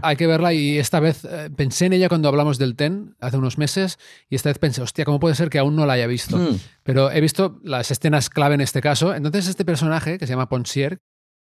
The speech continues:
Speaker 1: interpretado por Matt Dillon, vende una maqueta, la típica maqueta de cassette de la época.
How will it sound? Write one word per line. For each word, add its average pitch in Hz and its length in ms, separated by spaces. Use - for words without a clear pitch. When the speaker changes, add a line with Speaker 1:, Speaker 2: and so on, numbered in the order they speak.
Speaker 1:
interpretado 127 560
por 120 140
Matt 123 160
Dillon, 143 340
vende 165 220
una 170 100
maqueta, 139 420
la 143 140
típica 127 220
maqueta 127 320
de 117 80
cassette 120 400
de 120 100
la 117 100
época. 131 400